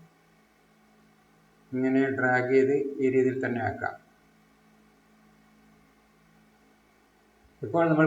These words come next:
കൃത്യമായി ഒരു ഗിയർ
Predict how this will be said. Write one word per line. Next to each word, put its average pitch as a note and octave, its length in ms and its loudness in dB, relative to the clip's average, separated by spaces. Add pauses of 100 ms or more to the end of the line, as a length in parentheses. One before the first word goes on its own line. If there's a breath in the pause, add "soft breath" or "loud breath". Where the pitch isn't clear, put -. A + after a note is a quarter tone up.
കൃത്യമായി D3+ 500 0 (1500)
ഒരു C#3+ 200 4 (960)
ഗിയർ C3+ 340 6